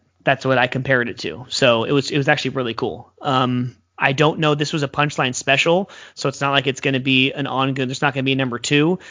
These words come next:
but I do hope that soon that she is a core, uh, piece of either Detective or Batman or someone,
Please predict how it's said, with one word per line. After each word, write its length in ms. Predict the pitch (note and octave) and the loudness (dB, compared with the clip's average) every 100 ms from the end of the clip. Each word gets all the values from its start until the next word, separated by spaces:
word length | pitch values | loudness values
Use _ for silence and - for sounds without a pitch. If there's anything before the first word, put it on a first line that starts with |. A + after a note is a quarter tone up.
| - | -8
but 100 | - | 0
I 60 | C#3 | 2
do 180 | C3 C#3+ | 2 2
hope 220 | C#3 C3+ | 2 0
that 160 | B2 - | -4 -4
soon 320 | - C#3+ C3+ | 0 2 0
that 100 | A2 | -2
she 400 | - C#3+ C3 C3 | 0 2 4 2
is 340 | - C3+ C3 - | 2 -2 -2 -4
a 440 | C3 B2 A#2+ A#2 _ | -2 0 0 -2 _
core, 540 | - F3 F3 F#3 F3+ - _ _ _ _ _ - | -4 0 4 2 0 -6 _ _ _ _ _ -4
uh, 340 | C#3+ A#2+ A2 - | 0 0 -2 -8
piece 320 | - E3+ D#3+ - | -4 -2 -2 -4
of 160 | C3+ | -4
either 220 | D3+ C#3 | -2 -2
Detective 680 | C3 B2 D3+ C#3+ D3 C#3+ C3+ | -4 -2 -2 0 2 2 2
or 80 | C3 | -2
Batman 420 | C3 C3+ D3 C3+ | 0 0 0 -2
or 60 | B2 | -2
someone, 540 | - D#3 D#3 D3+ D#3 | -2 -2 0 0 -2